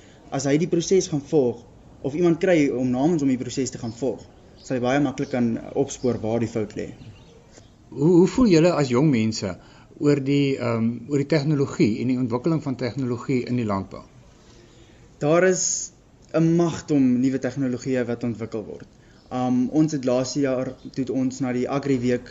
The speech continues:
Speaker 1: ehm, by Temamensburg gegaan en toe het ons baie van hierdie nuwe tegnologieë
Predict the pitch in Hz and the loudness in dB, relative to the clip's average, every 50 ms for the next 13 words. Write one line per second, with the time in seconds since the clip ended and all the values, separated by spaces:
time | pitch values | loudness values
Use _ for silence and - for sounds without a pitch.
0 | - - - - - 113 110 110 110 110 107 107 104 104 110 120 120 120 123 117 | -20 -20 -20 -16 -12 -8 -6 -4 -4 -4 -4 -4 -4 -4 -4 -4 -2 0 0 0
1 | 113 120 127 127 113 110 120 117 117 - - 110 - 123 123 139 147 - - - | 2 2 0 -2 -2 -2 -4 -4 -4 -6 -10 -10 -6 -2 -2 -2 -2 -4 -8 -18
2 | - - - - - - - - - 139 131 135 127 117 - 156 160 160 139 123 | -20 -20 -20 -20 -20 -20 -8 -2 0 2 2 2 0 0 0 0 0 0 0 0
3 | 127 139 156 151 165 151 139 139 135 131 127 135 131 135 123 123 135 127 123 120 | 0 0 2 2 2 2 2 2 2 2 0 0 -2 -4 -4 -4 -4 -6 -6 -4
4 | - 135 127 120 117 104 | -4 -2 -2 -2 -4 -6